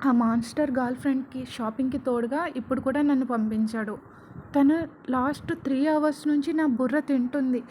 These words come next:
తనేదో షాపింగ్ క్వీన్ అన్నట్టు బిల్డప్ ఇస్తుంది. కనీసం తనకి ఒక్క బ్రాండ్ గురించి కూడా సరిగ్గా తెలీదు. ఏది క్లాసిక్‌గా ఉంది, ఏది లేదు,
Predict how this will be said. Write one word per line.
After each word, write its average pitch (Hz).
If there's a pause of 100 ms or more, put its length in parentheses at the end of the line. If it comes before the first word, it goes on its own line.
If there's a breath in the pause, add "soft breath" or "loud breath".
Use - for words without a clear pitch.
(240 loud breath)
తనేదో 277
షాపింగ్ 285
క్వీన్ 285
అన్నట్టు 294
బిల్డప్ 294
ఇస్తుంది. 247 (520 loud breath)
కనీసం 330
తనకి 339
ఒక్క 294
బ్రాండ్ 247
గురించి 311
కూడా 320
సరిగ్గా 294
తెలీదు. 233 (640 loud breath)
ఏది 269
క్లాసిక్‌గా 254
ఉంది, 254
ఏది 254
లేదు, 254